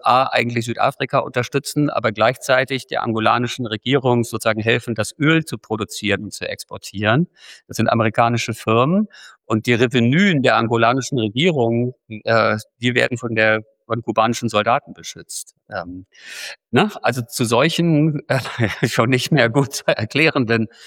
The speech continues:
äh, Verwicklungen ist es da gekommen. Äh, und das spielt sich zu einer Zeit ab, als,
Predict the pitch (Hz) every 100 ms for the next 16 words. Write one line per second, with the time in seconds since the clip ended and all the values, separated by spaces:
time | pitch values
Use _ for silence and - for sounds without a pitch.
0 | - - - - 120 113 98 120 - 165
1 | - 113 98 98 - 113 - 92 92 -
2 | 98 95 147 190 - - - - 113 113
3 | - 131 135 - 185 202 165 - 135 131
4 | 123 - 123 196 165 127 - 120 - -